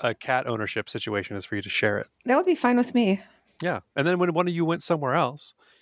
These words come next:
Speaker 1: you just leave the cat with its other home.
Speaker 2: The cat
Speaker 1: With
Speaker 2: would
Speaker 1: its other
Speaker 2: know
Speaker 1: home.
Speaker 2: what to do.
Speaker 1: I guess this is probably, probably the reason people don't know about this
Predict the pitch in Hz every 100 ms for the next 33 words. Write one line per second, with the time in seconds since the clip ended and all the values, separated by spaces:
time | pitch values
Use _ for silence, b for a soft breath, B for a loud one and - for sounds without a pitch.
0 | b 120 120 123 127 123 123 123 113 117
1 | 123 120 139 - - 226 - 269 233 226
2 | 220 220 220 226 226 285 180 _ _ -
3 | - b b b 147 233 - _ _ -
4 | 143 143 - 160 160 143 - - 156 147
5 | 123 113 107 110 117 107 107 107 107 98
6 | 92 98 90 - -